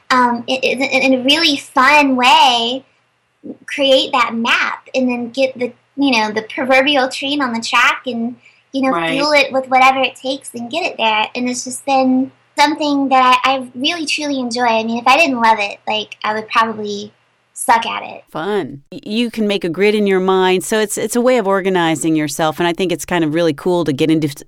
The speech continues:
Speaker 2: people's heads and kind of see how they organize. Um,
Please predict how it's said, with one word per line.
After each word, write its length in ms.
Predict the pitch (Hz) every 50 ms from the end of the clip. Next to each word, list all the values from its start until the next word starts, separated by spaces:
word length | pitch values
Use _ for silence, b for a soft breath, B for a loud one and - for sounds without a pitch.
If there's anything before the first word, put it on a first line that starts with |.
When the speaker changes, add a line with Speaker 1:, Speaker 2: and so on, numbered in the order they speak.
| _ -
Speaker 2:
people's 320 | - 170 151 165 147 147
heads 380 | - 151 156 147 139 131 - B B B B B B B
and 100 | - 180
kind 200 | - 190 170 165
of 120 | 160 156 - -
see 220 | - - - 196
how 160 | 180 180 175
they 280 | 165 170 165 160 160 151 - -
organize. 600 | 180 180 170 170 170 160 156 151 147 143 143 B B B B B B -
Um, 300 | 180 185 180 185 -